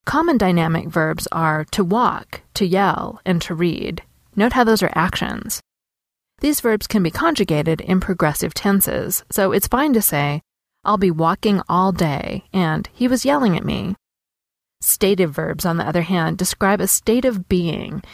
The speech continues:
and aren't supposed to be conjugated in progressive tenses. The About dot com E S L site helpfully breaks stative verbs into four groups. We have stative verbs that show thought or opinion, such as know and recognize.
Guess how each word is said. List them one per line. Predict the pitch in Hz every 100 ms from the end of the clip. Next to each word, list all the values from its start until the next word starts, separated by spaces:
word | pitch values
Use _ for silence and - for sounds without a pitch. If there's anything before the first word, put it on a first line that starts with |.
| -
and | 214 202 -
aren't | 240 -
supposed | - - 294 294
to | 196
be | 170
conjugated | - 165 165 170 165 156 156 160 -
in | 226
progressive | 220 202 160 156 160
tenses. | - 185 190 151 - - - - _ _ _ _ _ _ -
The | 240
About | 214 220 -
dot | 254 -
com | - 190 202
E | 165
S | 160 160
L | 147 151
site | - 156 147
helpfully | - 302 - 180 165
breaks | 165 156 -
stative | - 185 170
verbs | 160 156 156
into | - 165
four | 165 156 151
groups. | - 156 - - - - _ _ _ _ _ -
We | 233
have | 202 165 160
stative | 185 160 156
verbs | 156 147 -
that | 160 -
show | - 147
thought | - 190 151 170 - -
or | 175
opinion, | - 226 202 - - 220
such | - 185 -
as | 165
know | 175 185 175 147
and | 156 147
recognize. | 180 - 151 151 60 - - -